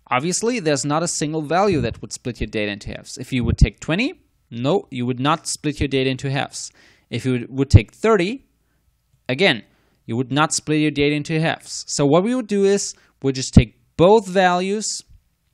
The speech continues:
and divide them by two. You take an average of them. And this would be our median, okay? Now, you might say you wanna have a quick overview of the spread of your data. What you could do is draw a histogram, the one we did in an earlier video.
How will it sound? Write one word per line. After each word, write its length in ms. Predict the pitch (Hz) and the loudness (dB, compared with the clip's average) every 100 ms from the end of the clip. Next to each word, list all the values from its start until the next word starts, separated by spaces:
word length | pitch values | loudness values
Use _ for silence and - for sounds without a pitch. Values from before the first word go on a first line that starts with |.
| _ | _
and 140 | 117 110 | -12 -10
divide 560 | 104 107 113 139 147 | -12 -8 2 4 4
them 120 | 143 | 2
by 140 | 127 123 | 2 0
two. 220 | - - 95 - - _ _ | -2 -12 -14 -20 -20 _ _
You 80 | _ | _
take 200 | - 120 | 6 6
an 100 | 113 | 4
average 340 | 120 123 110 | 4 4 2
of 120 | - - | -6 -18
them. 200 | - - _ - _ | -20 -20 _ -20 _
And 220 | - 113 113 | -6 -4 2
this 260 | 160 - | 2 2
would 160 | 156 - | -4 -2
be 100 | 139 | -2
our 140 | 127 | 0
median, 540 | 123 127 117 98 - - _ | 2 2 0 -4 -12 -20 _
okay? 360 | 120 110 143 254 302 _ - - - - - | -4 4 6 4 0 _ -20 -20 -18 -20 4
Now, 260 | 175 147 - - - | 8 8 6 -6 4
you 80 | |
might 260 | 151 226 269 | 6 8 6
say 340 | - - 220 | -2 4 6
you 140 | 220 214 | 8 6
wanna 180 | 202 196 | 6 6
have 160 | 190 | 4
a 40 | 165 | 2
quick 300 | - 226 220 | 2 2 4
overview 540 | 214 202 175 180 175 | 6 6 6 4 4
of 80 | 160 | 4
the 80 | 147 | 2
spread 360 | - 170 180 | 4 4 6
of 120 | 165 | 6
your 80 | 156 | 2
data. 380 | 139 147 143 78 | 2 4 4 0
What 200 | - 139 | 0 -2
you 100 | 156 | -2
could 240 | - 285 285 | 0 0 2
do 180 | 180 | 2
is 120 | 180 - | 2 2
draw 260 | 165 175 | 2 4
a 40 | 175 | 4
histogram, 600 | 208 - 147 120 101 - - _ | 2 0 -4 -8 -12 -14 -20 _
the 80 | 127 | 0
one 160 | 156 | 2
we 80 | 170 | 2
did 160 | 156 160 | 0 0
in 100 | 160 | 0
an 140 | 151 | 0
earlier 300 | 160 175 135 | 2 2 2
video. 320 | 104 104 - | -2 -8 -10